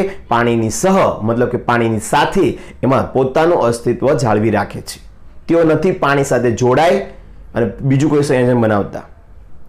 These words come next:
આ પહેલી ઘટના. જ્યારે બીજી ઘટના શું થાય છે કે અહીંયા રહેલા જે આયનો છે, મતલબ કે ધન આયન કે ઋણ આયનો, એ પાણી સાથે પ્રક્રિયા કરી શું કરે છે? પુનઃ એસિડ કે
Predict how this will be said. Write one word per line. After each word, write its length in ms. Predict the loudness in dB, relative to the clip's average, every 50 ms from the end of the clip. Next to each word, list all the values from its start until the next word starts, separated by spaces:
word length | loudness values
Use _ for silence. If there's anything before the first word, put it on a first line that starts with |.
| -4 -2
આ 60 | 0
પહેલી 260 | 2 2 2 2 2
ઘટના. 340 | 2 0 0 -2 -4 -8 -12 -14 -18 -20 -20 -10 -4
જ્યારે 180 | 0 0 2 2
બીજી 260 | 2 4 4 4 2
ઘટના 280 | 2 2 2 2 2 2
શું 200 | 2 2 2 2
થાય 200 | 2 2 2 2
છે 180 | 0 0 0 0 -2 -4 -10 -18 -20 -12 -4 -2
કે 80 | 0 0
અહીંયા 360 | 2 2 2 2 4 4 4
રહેલા 240 | 4 4 4 4 4
જે 160 | 4 2 2 2
આયનો 420 | 2 2 2 2 2 4 4 2 2
છે, 180 | 2 0 0 -2 -2
મતલબ 300 | -2 -2 0 0 0 2
કે 100 | 2 2
ધન 320 | 2 2 2 2 4 4 4
આયન 260 | 2 2 2 2 2
કે 80 | 2 2
ઋણ 220 | 2 4 4 4
આયનો, 220 | 2 2 0 -2 -6 -10 -16 -18 -6 -4
એ 60 | -2 -2
પાણી 400 | 0 0 0 2 2 2 2 0
સાથે 200 | 0 2 0 0
પ્રક્રિયા 520 | 0 -2 -2 -2 -2 0 0 0 -2 -2 0
કરી 360 | 0 2 4 4 4 2 2 0 -2 -6 -10 -10 -12
શું 280 | -6 -2 0 0 2 2
કરે 280 | 2 2 2 2 2 2 0
છે? 200 | 0 0 0 0 0 -2 -6 -12 -4 0
પુનઃ 260 | 2 2 4 4 4 2 2 -2 -4 -8 -14 -18 -18 -16 -16 -16 -16 -10 -4 0
એસિડ 440 | 0 0 2 2 2 2 2 2 2 2
કે 100 | 2